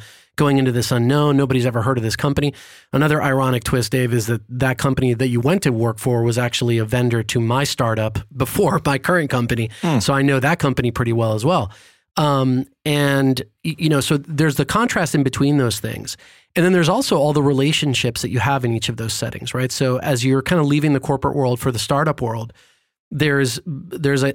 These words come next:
Speaker 1: ebb and flow of friendships and relationships, or some people get it, some people don't get it. You lose touch with some people, you, you pick up new people. But then the move outside of the secular world into the church world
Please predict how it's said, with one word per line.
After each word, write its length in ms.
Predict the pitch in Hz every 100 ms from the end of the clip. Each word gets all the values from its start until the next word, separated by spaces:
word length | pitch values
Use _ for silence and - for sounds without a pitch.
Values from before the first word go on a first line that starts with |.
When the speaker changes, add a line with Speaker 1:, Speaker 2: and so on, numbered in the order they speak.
| -
Speaker 1:
ebb 140 | 156 147
and 140 | 135
flow 440 | 139 131 127 120
of 160 | 123 131
friendships 520 | - 127 120 123 -
and 120 | 123
relationships, 640 | 113 113 113 127 120 117 120
or 100 | 110
some 180 | 143
people 260 | 131 139 127
get 260 | 113 156 160
it, 200 | 160 -
some 180 | - 123
people 200 | 135 123
don't 240 | 135 139
get 180 | 143 135
it. 120 | 139
You 140 | 147 143
lose 220 | 127 -
touch 240 | 139 131
with 100 | 135
some 160 | - 131
people, 300 | 143 - 127
you, 120 | 120 -
you 160 | 165
pick 180 | - 143
up 80 | 131
new 140 | 131
people. 380 | 123 120 117 113 - - _ - _ _
But 140 | 165 156
then 180 | 220
the 60 | 254
move 420 | 196 170 165 147 -
outside 680 | 160 170 - - 139 165 156
of 180 | 156 139
the 80 | 123
secular 400 | - 127 139 123
world 460 | 120 123 107 120 - _ -
into 280 | 175 180 165
the 80 |
church 420 | 131 - 131 117 -
world 300 | 85 -